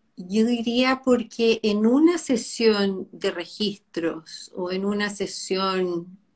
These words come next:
de vidas pasadas, de regresiones, ¿no?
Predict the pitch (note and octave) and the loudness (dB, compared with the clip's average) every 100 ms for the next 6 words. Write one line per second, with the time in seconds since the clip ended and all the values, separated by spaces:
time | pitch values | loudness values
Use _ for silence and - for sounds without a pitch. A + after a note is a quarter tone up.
0 | _ - F#3+ G3+ G3 G3 F#3+ F#3 - E3 | _ -12 -2 0 2 4 4 2 -6 -4
1 | - F3 D#3+ D#3+ E3 E3+ E3+ E3 - A3 | 0 2 0 -4 -2 0 0 -4 0 2
2 | G3+ F#3 F3 E3+ F#3 F#3 A3 | 2 2 -4 -6 -4 -4 -4